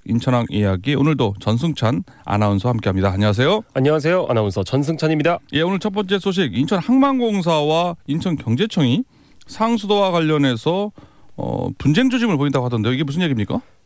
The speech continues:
Speaker 2: 네, 인천항만공사가 송도 구 공구와 십 공구에 대한 상수도 원인자 부담금 폭탄을 맞게 됐습니다. 인천경제청이 당초 제시했던 이십오억 원이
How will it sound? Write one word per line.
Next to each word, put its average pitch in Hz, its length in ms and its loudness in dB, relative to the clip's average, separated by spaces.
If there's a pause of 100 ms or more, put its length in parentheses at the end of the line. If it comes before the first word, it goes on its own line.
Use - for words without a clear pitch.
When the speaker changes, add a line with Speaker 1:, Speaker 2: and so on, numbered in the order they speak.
Speaker 2:
네, 107 140 2
인천항만공사가 175 1300 0
송도 175 580 -2
구 113 180 -6
공구와 127 500 0
십 - 240 -12
공구에 170 440 0
대한 160 440 0
상수도 190 580 0
원인자 156 540 2
부담금 123 680 -2
폭탄을 165 540 -2 (100)
맞게 98 240 -4
됐습니다. 92 480 -4 (320)
인천경제청이 143 960 0
당초 101 360 -4
제시했던 123 640 -2
이십오억 95 560 -2
원이 113 280 -2